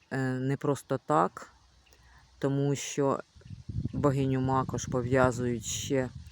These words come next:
із богом Велесом і з тим, що вона має ще відношення і до корови Зимун, богині,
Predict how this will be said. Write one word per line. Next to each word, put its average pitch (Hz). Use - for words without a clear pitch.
із 135
богом 131
Велесом 151
і 135
з 123
тим, 147
що 139
вона 139
має 131
ще 127
відношення 127
і 123
до 123
корови 156
Зимун, 160
богині, 170